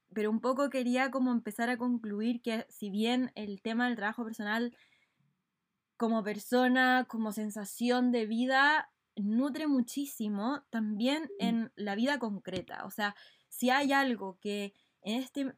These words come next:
Speaker 1: minuto no te gusta o no sabes o, eh, quieres como, no sé, sacar adelante una empresa y no está
Speaker 2: Ujú.
Speaker 1: resultando o no encuentras cómo, al final ese silencio, ese trabajo interno,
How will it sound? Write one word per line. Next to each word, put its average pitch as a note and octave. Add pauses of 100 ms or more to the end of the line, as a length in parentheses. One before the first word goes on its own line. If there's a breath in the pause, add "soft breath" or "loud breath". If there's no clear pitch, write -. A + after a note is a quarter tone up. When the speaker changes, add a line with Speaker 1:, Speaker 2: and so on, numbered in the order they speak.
(160)
Speaker 1:
minuto A#3
no A3+
te C4+
gusta B3
o G#3+
no B3+
sabes G#3+
o, G3+ (380 soft breath)
eh, G3+
quieres B3
como, A#3 (280)
no G#3+
sé, A3+
sacar A3
adelante B3
una B3+
empresa A#3
y G3
no A3+
está B3+
Speaker 2:
Ujú. A#3
Speaker 1:
resultando A3+
o G3+
no G#3+
encuentras B3 (100)
cómo, A#3 (420 soft breath)
al G#3+
final C#4 (600)
ese C4
silencio, B3+
ese A#3+
trabajo A#3
interno, A3+